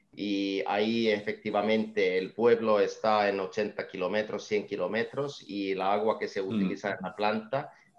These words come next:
Speaker 1: viene, procede justo de agua municipal,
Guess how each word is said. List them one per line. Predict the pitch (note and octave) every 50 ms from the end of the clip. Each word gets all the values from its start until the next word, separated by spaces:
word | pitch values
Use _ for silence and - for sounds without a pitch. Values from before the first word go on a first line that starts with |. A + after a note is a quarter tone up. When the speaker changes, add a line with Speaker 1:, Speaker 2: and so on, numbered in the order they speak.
| -
Speaker 1:
viene, | - F#2 F#2+ F#2+ G2 G2 F#2+ F#2+ F#2+ F#2+ F2+ F2+ F2 -
procede | - G2 F#2+ - G#2+ G#2 G2 G2
justo | F#2+ G#2 G#2+ G#2+ G#2+ - - - G#2+
de | G2 G2 F#2+ F#2 F#2 F#2 F2+ F2+
agua | F#2 F#2+ F#2 F#2 F#2+
municipal, | F#2 F#2 F2+ F2 E2 - F2 - - G2 G2 G2 F#2+